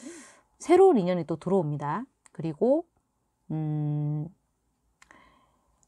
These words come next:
조심해야 될 거는 아까 뭘 조심해야 되냐면, 예전에 내가 기억도 나지 않는 일 때문에,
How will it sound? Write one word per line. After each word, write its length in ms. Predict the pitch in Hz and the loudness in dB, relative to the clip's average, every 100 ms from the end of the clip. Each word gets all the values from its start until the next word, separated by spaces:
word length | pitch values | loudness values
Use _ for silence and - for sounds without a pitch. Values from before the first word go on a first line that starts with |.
| _ _ _ | _ _ _
조심해야 560 | - 226 320 330 330 302 | 2 4 6 6 6 4
될 140 | 214 | 2
거는 420 | 185 190 190 185 | 0 0 0 -2
아까 340 | 170 147 147 147 | -6 -8 -10 -6
뭘 240 | 160 208 247 | 0 0 0
조심해야 420 | 175 147 180 165 | -4 -6 -6 -8
되냐면, 680 | 147 143 139 151 196 143 151 _ _ _ _ - | -10 -12 -10 -6 -6 -6 -12 _ _ _ _ 2
예전에 720 | 175 202 277 294 269 262 262 | 4 6 6 6 4 4 2
내가 300 | 185 180 180 | 0 -2 -4
기억도 500 | - - 269 320 294 | -6 0 2 2 0
나지 300 | 185 160 185 | 0 -2 -4
않는 260 | 170 170 165 | -4 -6 -8
일 180 | 165 | -8
때문에, 1000 | 160 - 254 226 156 147 147 160 156 147 | -8 -2 0 0 -2 -6 -6 -6 -6 -8